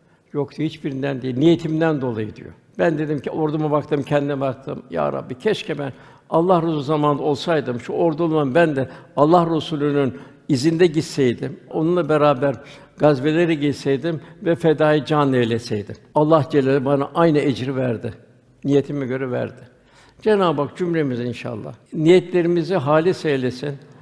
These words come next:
rızayı şerifiyle telif eylesin inşallah. Yine istikbale ait bir hadise bildirir Efendimiz. Tabi bu istikbalde olacak bir hadise. Bir ordu Kâbe'ye saldırmak üzere yola çıkar. Bir çöle geldi, baştan sona bütün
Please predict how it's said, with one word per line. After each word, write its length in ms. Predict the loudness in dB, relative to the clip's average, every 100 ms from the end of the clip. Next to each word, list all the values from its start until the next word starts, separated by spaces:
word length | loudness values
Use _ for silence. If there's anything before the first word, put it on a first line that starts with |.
| -20 -20 -4
rızayı 480 | 0 4 4 4 2
şerifiyle 540 | 0 -2 0 0 0
telif 440 | 0 0 2 2 0
eylesin 380 | 0 -2 -6 -8
inşallah. 480 | -8 -8 -10 -12 -16 -20 -20 -20 -20 -20 _ _ _ _ 2
Yine 200 | 2 2
istikbale 800 | -4 -4 -10 -6 0 2 2
ait 360 | 2 2 2 0
bir 260 | 0 0 -6 -18 -20 -8
hadise 560 | 0 0 0 -4 -2
bildirir 300 | -2 -2 -2
Efendimiz. 520 | -4 -4 -4 -4 -8 -6
Tabi 160 | -6
bu 60 | -6
istikbalde 580 | -8 -8 -6 -4 -2 -2
olacak 360 | -4 -6 -6
bir 60 | -6
hadise. 500 | -6 -8 -12 -10 -10 -14 -20 -20 _ _ -2
Bir 120 | 0
ordu 400 | 2 2 2 0 -4 -4 2
Kâbe'ye 360 | 2 2 0
saldırmak 680 | 0 2 2 2 -2 -2 -4
üzere 280 | -6 -4 -2
yola 240 | -2 -2
çıkar. 440 | -6 -8 -6 -6 -8 -20 _ _ _ _ 0
Bir 180 | 2 2
çöle 260 | 2 2 4
geldi, 420 | 4 4 2 2
baştan 380 | 2 2 0 0
sona 320 | -2 -4 -4
bütün 380 | -6 -4 -4